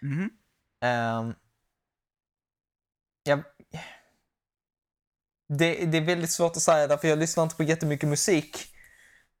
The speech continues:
Speaker 2: eh, alls, faktiskt. Eh, men jag kan ju istället säga några soundtrack som jag brukar lyssna på ibland för att få inspiration och skit, eh, när jag inte har något bättre för mig. Eh,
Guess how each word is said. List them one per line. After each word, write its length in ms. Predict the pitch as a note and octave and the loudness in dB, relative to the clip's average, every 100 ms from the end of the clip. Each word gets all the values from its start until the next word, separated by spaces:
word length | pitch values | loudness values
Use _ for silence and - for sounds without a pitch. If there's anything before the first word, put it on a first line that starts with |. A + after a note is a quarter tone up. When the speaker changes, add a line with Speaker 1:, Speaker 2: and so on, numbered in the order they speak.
| _ _ - | _ _ -2
Speaker 2:
eh, 180 | C3+ B2+ - | 0 0 2
alls, 520 | D3+ B2 - - - _ _ _ _ _ _ - | 2 2 -4 -4 -6 _ _ _ _ _ _ -4
faktiskt. 640 | D3 - A#2 G#2+ - - - _ _ _ _ _ _ _ - | -2 -2 -4 -6 -8 -14 -20 _ _ _ _ _ _ _ -8
Eh, 320 | C3+ B2+ A#2 - _ _ _ _ _ _ _ | -4 -2 -2 -6 _ _ _ _ _ _ _
men 320 | D#3+ D3+ D3+ D3+ - - - - | -2 0 0 -4 -6 -14 -12 -6
jag 120 | D3+ | -2
kan 100 | E3+ | 0
ju 60 | |
istället 280 | E3 F#3 D#3+ | 0 2 2
säga 180 | - E3+ | 2 0
några 160 | D#3 D3+ | 0 0
soundtrack 800 | - C#3 C3 D#3+ - - - - _ _ _ - | 0 0 0 2 2 -2 -18 -20 _ _ _ -12
som 160 | D#3+ | -4
jag 100 | D3 | -2
brukar 200 | D3 C#3+ | 0 0
lyssna 280 | D3+ D3+ D3 | -2 -2 -2
på 120 | D#3 | -2
ibland 320 | D3 D3 C#3 D3 _ _ _ _ _ _ _ _ | 0 0 -2 -6 _ _ _ _ _ _ _ _
för 80 | - | -4
att 80 | C#3 | -4
få 220 | - C#3 | 0 0
inspiration 540 | C#3+ C#3 D3 C#3 C#3+ C#3 | 0 -2 -2 -2 -2 -2
och 60 | |
skit, 220 | D#3 D3+ - _ _ _ _ _ _ - | -2 -4 -8 _ _ _ _ _ _ -8
eh, 240 | B2 A2+ - | -2 -2 0
när 100 | C#3+ | -2
jag 80 | |
inte 120 | C#3 C#3+ | -2 -2
har 80 | C3+ | -4
något 140 | C3+ | -2
bättre 200 | C#3 - | -4 -4
för 120 | C#3+ | -4
mig. 380 | C3 - - C#3+ | -4 -6 -4 0
Eh, 300 | D3 C#3+ B2+ | 2 2 -2